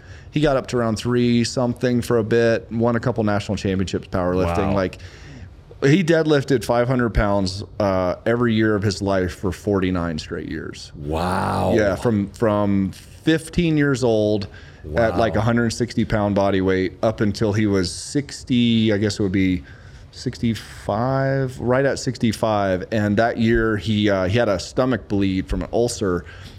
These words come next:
Speaker 1: from taking a leave 'cause he's, you know, arthritis and everything like
Speaker 2: Yeah.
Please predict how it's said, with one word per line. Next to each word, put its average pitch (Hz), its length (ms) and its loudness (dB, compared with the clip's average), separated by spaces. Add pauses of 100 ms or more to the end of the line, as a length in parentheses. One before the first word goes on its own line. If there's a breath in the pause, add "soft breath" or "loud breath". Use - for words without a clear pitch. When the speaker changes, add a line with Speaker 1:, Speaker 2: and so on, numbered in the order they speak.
(160 loud breath)
Speaker 1:
from 107 180 0
taking 117 320 0
a 95 60 0
leave 123 320 2
'cause 107 180 -2
he's, 95 260 -4 (120)
you 110 120 -2
know, 69 120 -6 (360)
arthritis 87 500 -4
and 107 100 -8
everything 92 220 -4
like 85 60 -4
Speaker 2:
Yeah. - 80 2